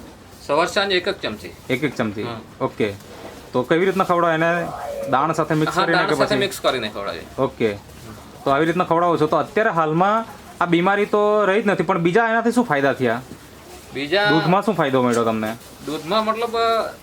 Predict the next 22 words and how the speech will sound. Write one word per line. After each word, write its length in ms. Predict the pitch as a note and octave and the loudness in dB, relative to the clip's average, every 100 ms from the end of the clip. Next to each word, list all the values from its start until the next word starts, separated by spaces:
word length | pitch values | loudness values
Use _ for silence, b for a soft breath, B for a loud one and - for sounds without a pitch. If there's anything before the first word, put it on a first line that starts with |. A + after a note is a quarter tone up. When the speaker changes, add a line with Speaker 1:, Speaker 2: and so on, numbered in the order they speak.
| - - - | -20 -16 -4
Speaker 1:
ફેટમાં 360 | D#3 F3+ G#3 | -4 -2 -2
ને 60 | G#3 | 0
એવું 320 | G#3+ G#3 - | 0 -2 -6
ફ-, 40 | F3 | -4
ફરક 300 | F#3 F#3 F#3+ | 0 0 2
પડે 200 | F3 C3+ | 2 2
એમ. 140 | A2+ - - | -2 -10 -4
Speaker 2:
હા. 240 | B2+ G#2+ G#2+ - - | 0 0 -2 -12 -14
Speaker 1:
ફેટમાં. 320 | A#2+ A2+ A#2+ G#2+ - - - | -14 -10 -12 -12 -16 -18 -4
Speaker 2:
દૂધના 280 | C#3 D3 E3 | 2 2 2
ઉત્પાદનમાં, 640 | F#3 F3 F#3+ F#3 F#3 F#3+ | -2 0 0 2 2 0
અ, 420 | F#3 - D3+ D#3 C#3 | -2 -12 -10 -2 0
રેગ્યુલર? 580 | C#3+ C#3+ F#3 F#3 F#3 - - B2+ | 0 2 2 2 0 -2 -6 -6
Speaker 1:
રેગ્યુલર 320 | D3 G3+ G#3+ | 0 0 0
એટલે 200 | G3 G#3 | 0 -2
દૂધમાં 400 | F#3+ E3+ F3+ F#3+ | -2 -2 -2 0
હો 80 | G#3 | 0
કમ-, 220 | G3+ G3 - - | -2 -6 -10 -8
કન્ટિન્યુઅર 400 | E3 E3 F#3+ G#3 | -6 -4 -2 -2
ચાલુ 280 | G3+ G3 F#3 | -2 0 0
જ 60 | A2+ | -2
રહે. 180 | G2 | -8